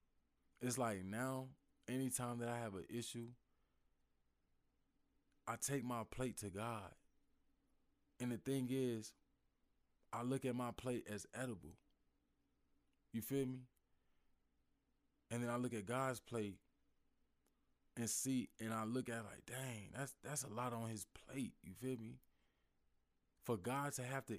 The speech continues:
eat all that makes him commit the act of gluttony. You feel what I'm saying? It's like,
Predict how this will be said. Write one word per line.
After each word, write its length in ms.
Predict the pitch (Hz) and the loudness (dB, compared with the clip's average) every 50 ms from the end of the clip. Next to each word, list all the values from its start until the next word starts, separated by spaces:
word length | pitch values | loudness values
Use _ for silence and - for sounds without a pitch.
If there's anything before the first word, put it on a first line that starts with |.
| - - | -4 -2
eat 180 | 131 143 147 | -2 0 2
all 160 | 139 139 135 | 2 2 0
that 260 | 135 139 143 143 143 - _ _ _ _ _ _ _ _ _ _ _ _ - - | 0 0 -2 -2 -4 -8 _ _ _ _ _ _ _ _ _ _ _ _ -4 0
makes 260 | 120 131 131 120 - | 0 2 4 4 2
him 160 | 131 135 131 110 | 2 2 -2 -2
commit 360 | - 107 110 117 131 135 - | -2 -2 0 0 0 0 -2
the 200 | - 92 - - | -4 -4 -4 -4
act 320 | 117 123 120 - - - - - - - _ - | -4 -4 -4 -6 -12 -20 -20 -20 -20 -20 _ -8
of 240 | - 107 95 90 85 | -6 -6 -6 -6 -4
gluttony. 540 | 92 104 113 127 139 - - - 98 - - - _ _ _ _ _ _ _ _ _ _ _ _ _ - | -2 2 4 4 2 2 0 -8 -16 -16 -18 -20 _ _ _ _ _ _ _ _ _ _ _ _ _ 0
You 120 | 117 127 | 2 2
feel 160 | 117 147 175 | 4 6 4
what 80 | 170 160 | 6 6
I'm 60 | 160 | 4
saying? 420 | 147 160 175 170 160 160 151 147 143 147 _ _ _ _ _ _ _ _ _ _ _ _ _ _ _ _ _ _ _ _ _ _ _ _ _ - _ _ _ _ _ - | 4 4 2 2 0 0 -2 -4 -8 -12 _ _ _ _ _ _ _ _ _ _ _ _ _ _ _ _ _ _ _ _ _ _ _ _ _ -20 _ _ _ _ _ 0
It's 160 | 147 143 - | 0 2 2
like, 160 | 131 117 - | 0 -2 -4